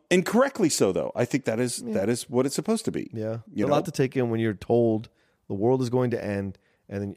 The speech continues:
Speaker 2: and you're by your mom for years, and your mom does all these things with these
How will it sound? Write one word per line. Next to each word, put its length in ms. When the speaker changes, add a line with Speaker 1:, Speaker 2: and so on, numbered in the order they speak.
Speaker 2:
and 160
you're 80
by 180
your 120
mom 300
for 140
years, 560
and 180
your 80
mom 220
does 140
all 200
these 240
things 480
with 160
these 180